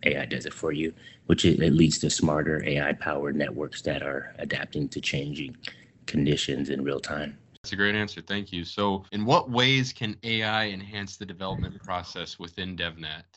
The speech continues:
Speaker 1: So the way A I is en-, enhancing development, uh, in DevNet, uh, A I enhances the DevNet development process in several key ways. It allows for smarter debugging and predictive analysis,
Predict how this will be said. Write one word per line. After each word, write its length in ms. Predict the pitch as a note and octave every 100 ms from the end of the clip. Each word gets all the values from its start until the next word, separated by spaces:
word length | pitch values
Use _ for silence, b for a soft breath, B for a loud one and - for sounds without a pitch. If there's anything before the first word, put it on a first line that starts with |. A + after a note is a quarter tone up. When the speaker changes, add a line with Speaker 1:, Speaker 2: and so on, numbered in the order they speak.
| _ -
Speaker 1:
So 160 | - B2
the 60 |
way 360 | A#2+ C3+ A#2+ A#2+
A 80 | A#2
I 60 |
is 160 | A#2 G2
en-, 140 | F2 -
enhancing 560 | F#2 F2 G2+ G#2 G2+
development, 640 | F2 F2+ F#2 F#2+ F2+ E2+ D2 - - - -
uh, 280 | D#2+ D#2+ D#2
in 260 | E2 D#2+
DevNet, 480 | D#2 F2 G2 G#2 - B B B B B
uh, 140 | - -
A 140 | G#2+ A2+
I 100 | A2+
enhances 920 | G#2 G2+ F#2 G2 G2+ G2 E2+ - -
the 140 | - D#2
DevNet 500 | F2+ E2+ F2+ D#2+ - -
development 640 | - E2 F2 F2 F2 D2+
process 580 | - E2+ E2 E2+ D#2 -
in 200 | - - - - -
several 400 | - F2+ E2+ D#2
key 220 | - D2+
ways. 420 | C#2+ C#2 - - B B B B B
It 100 | -
allows 360 | F2 F2 G2 F#2+
for 180 | - F2
smarter 480 | - F2+ E2+ F2+ F2
debugging 800 | E2+ E2+ F2 F2+ F2+ F2+ F2 D2
and 140 | D2
predictive 400 | E2+ E2+ - E2
analysis, 800 | D#2 D#2+ F2 - F#2 E2+ -